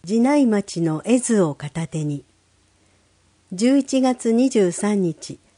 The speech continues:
富田林寺内町で、絵図で歩く富田林寺内町が開催されました。これは、富田林寺内町絵図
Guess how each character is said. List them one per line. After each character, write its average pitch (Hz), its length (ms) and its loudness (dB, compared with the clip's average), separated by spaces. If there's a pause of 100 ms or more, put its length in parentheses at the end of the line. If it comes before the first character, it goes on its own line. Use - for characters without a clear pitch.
(360)
富 262 180 4
田 262 120 2
林 226 600 0
寺 208 180 2
内 254 220 4
町 185 320 -2
で、 151 180 -6 (520)
絵 262 140 2
図 277 180 0
で 208 180 4
歩 185 240 -2
く 165 200 -4
富 240 280 2
田 247 120 2
林 196 440 0
寺 165 140 -4
内 196 240 2
町 147 500 -8 (160)
が 185 320 -4
開 185 160 -2
催 180 260 -4
さ 170 140 -6
れ 165 80 -2
ま 160 140 -4
し - 140 -12
た。 - 180 -14 (920)
こ 202 120 -2
れ 214 140 2
は、 196 220 0 (400)
富 269 240 2
田 269 120 2
林 226 580 0
寺 180 260 -2
内 262 300 2
町 247 340 0
絵 214 180 2
図 - 240 -10